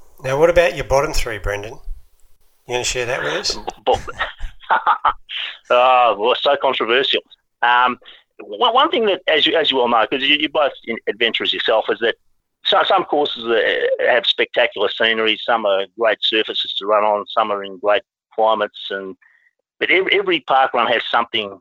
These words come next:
Speaker 2: going for it. Sometimes, sometimes it might be a, a course that's a bit drab and nothing special about it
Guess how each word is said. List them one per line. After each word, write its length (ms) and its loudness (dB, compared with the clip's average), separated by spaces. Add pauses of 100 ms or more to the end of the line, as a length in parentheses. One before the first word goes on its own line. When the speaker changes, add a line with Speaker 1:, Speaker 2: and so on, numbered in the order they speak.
(160)
Speaker 2:
going 300 2
for 200 0
it. 120 -14
Sometimes, 500 0 (460)
sometimes 420 0
it 80 -4
might 220 0
be 100 -2
a, 40 -4 (280)
a 60 -6
course 300 -4
that's 160 -12
a 40 -14
bit 220 -6
drab 340 2
and 120 -2
nothing 500 -2
special 320 0
about 240 2
it 100 -4